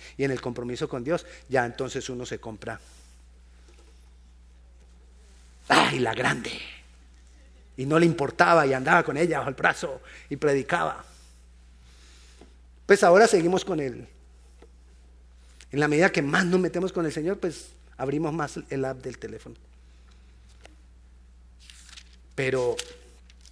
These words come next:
mire, cerré donde estaba. Entonces, vemos aquí otro tipo de corazón. ¿Lo hacemos públicamente?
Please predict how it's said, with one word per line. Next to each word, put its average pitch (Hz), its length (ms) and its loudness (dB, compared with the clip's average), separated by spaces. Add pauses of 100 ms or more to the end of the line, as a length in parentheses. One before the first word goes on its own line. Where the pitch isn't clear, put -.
(680)
mire, 127 180 -4
cerré 113 360 -8
donde 131 200 -8
estaba. 123 300 -10 (2000)
Entonces, 175 720 4 (420)
vemos 190 300 4
aquí 185 160 0
otro 175 200 2
tipo 185 240 0
de 170 80 2
corazón. 135 460 -8 (460)
¿Lo 135 80 -4
hacemos 147 400 -6
públicamente? 165 720 -12